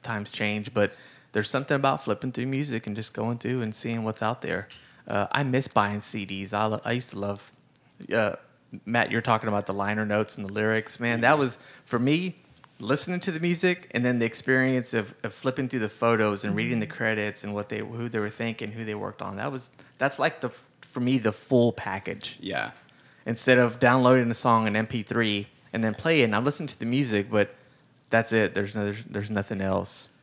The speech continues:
Speaker 2: Yeah, you know, I'll listen to things on Spotify, but I find that I'm listening to things that I h-, own physically, you know, because it's stuff I love.
Speaker 1: Right.
Speaker 2: And so to me, that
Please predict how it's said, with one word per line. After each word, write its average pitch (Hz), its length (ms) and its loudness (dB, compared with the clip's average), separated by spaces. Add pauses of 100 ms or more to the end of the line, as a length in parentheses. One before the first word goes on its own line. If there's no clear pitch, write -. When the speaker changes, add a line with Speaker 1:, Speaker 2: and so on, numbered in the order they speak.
(160)
Speaker 2:
Yeah, 120 360 4 (140)
you 135 140 4
know, 117 280 6 (300)
I'll 123 160 8
listen 131 320 2
to 104 140 4
things 98 340 0
on 92 80 -2
Spotify, 90 680 4
but 82 120 -2
I 85 140 4
find 92 340 -2
that 87 80 0
I'm 80 140 -2
listening 82 380 -4
to 85 180 -6
things 85 340 -4
that 71 100 -4
I 80 100 2
h-, - 120 -6 (220)
own 95 260 0
physically, 95 560 -2
you 82 200 -10
know, 76 140 -6
because 80 360 -8
it's - 100 -4
stuff - 260 2
I 82 100 2
love. 80 600 0
Speaker 1:
Right. 117 240 0 (140)
Speaker 2:
And 92 240 -4
so 92 540 2 (200)
to 117 140 -2
me, 110 180 2
that 98 360 4